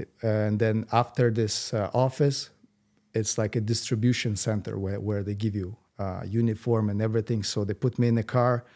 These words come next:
and my grandma is outside. Like, just imagine the feeling. Like, she's in the back, and I have, I know she's watching the car, but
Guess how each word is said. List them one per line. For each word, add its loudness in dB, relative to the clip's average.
and 2
my 2
grandma 6
is 4
outside. 0
Like, -4
just 2
imagine 4
the 0
feeling. 2
Like, -2
she's 0
in 4
the 4
back, -4
and 4
I 2
have, 2
I 4
know 8
she's 0
watching 0
the -2
car, -2
but -2